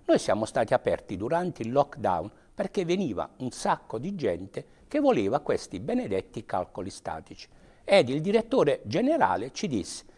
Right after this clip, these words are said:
"Siamo diventati volano dell'economia nazionale come archivi",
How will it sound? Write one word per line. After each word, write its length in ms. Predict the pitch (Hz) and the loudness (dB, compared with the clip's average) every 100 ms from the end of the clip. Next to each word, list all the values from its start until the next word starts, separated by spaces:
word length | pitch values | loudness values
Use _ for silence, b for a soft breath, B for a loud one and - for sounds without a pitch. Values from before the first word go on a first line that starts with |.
| b | b
"Siamo 460 | - 277 165 107 - | 0 6 6 4 -4
diventati 800 | 135 104 107 110 139 95 - - | -2 2 2 4 4 4 2 -10
volano 680 | - 156 214 208 208 208 202 | 0 4 8 8 8 6 4
dell'economia 840 | - 147 185 175 214 220 247 247 - - | 2 0 0 -2 0 0 0 -2 -4 -2
nazionale 1000 | 220 233 - - 190 165 123 98 101 113 b b - | 2 2 2 0 2 4 4 4 2 -2 b b 2
come 460 | 214 220 214 214 | 6 8 6 4
archivi", 720 | - 160 - - 107 90 104 | 6 4 4 -6 -4 -2 -4